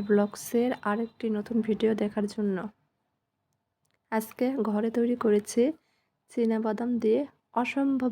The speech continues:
মজার চমচম মিষ্টি। YouTube-এ এই প্রথম চীনা বাদাম দিয়ে মিষ্টি তৈরি করে দেখিয়েছি। আশা করছি ভিডিওটা আপনাদের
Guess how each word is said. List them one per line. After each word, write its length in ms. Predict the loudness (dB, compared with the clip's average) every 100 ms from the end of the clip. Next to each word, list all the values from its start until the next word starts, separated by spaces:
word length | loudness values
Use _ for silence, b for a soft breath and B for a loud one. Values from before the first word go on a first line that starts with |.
| 2
মজার 400 | 2 4 2 0 -4 _ _ _ _ _
চমচম 420 | -4 -4 -2 0 2
মিষ্টি। 440 | 2 0 -4 -2 -2 -4 _ _ _ _ _ _ _ _ _ _ _ _ _ _ _ _ _ _ _ _ _ _ -2
YouTube-এ 460 | 0 4 6 6 4 0
এই 140 | 0 0
প্রথম 460 | 0 -2 2 2 2 -4 _ _
চীনা 260 | -2 0 2
বাদাম 260 | 0 0 0
দিয়ে 160 | 2 2
মিষ্টি 340 | 2 0 -4 2
তৈরি 200 | 4 4
করে 180 | 4 2
দেখিয়েছি। 560 | 2 0 0 0 2 2 2 -4 _ _ _ _ _ _ _ _ _ _
আশা 180 | -4 -2
করছি 320 | -2 -4 0 2
ভিডিওটা 400 | 4 4 4 2
আপনাদের 360 | 2 4 4